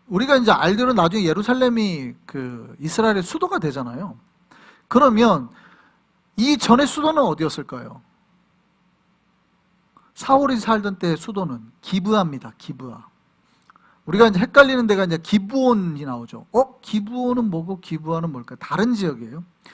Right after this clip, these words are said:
기브온은 지난번에 여호수아하고 화친을 맺었던데 저도 많이 헷갈리는 도시 중에 하나인데 기브아는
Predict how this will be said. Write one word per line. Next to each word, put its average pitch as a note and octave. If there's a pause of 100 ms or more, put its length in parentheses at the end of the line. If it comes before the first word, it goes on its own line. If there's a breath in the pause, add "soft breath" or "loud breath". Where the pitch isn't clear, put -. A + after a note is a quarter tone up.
(300 loud breath)
기브온은 C4 (380 loud breath)
지난번에 A#3+
여호수아하고 G#3+
화친을 C#4+
맺었던데 C#3+ (200)
저도 G3+
많이 G#3+
헷갈리는 A#3
도시 D3+
중에 C#3
하나인데 B2+
기브아는 A3